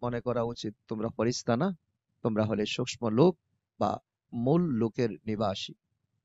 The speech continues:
দেহভান রূপী মাটি বা পৃথিবীতে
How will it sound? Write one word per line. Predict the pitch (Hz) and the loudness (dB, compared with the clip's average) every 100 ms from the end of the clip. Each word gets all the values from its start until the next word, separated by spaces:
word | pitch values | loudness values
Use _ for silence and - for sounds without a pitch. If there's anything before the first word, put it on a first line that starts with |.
| - | 2
দেহভান | 135 160 151 147 190 180 | 6 8 8 8 6 6
রূপী | 175 190 202 214 _ _ - | 4 6 4 2 _ _ -6
মাটি | 123 135 135 175 | 4 6 6 4
বা | 165 175 | 4 2
পৃথিবীতে | - 160 208 139 104 | 2 2 4 4 2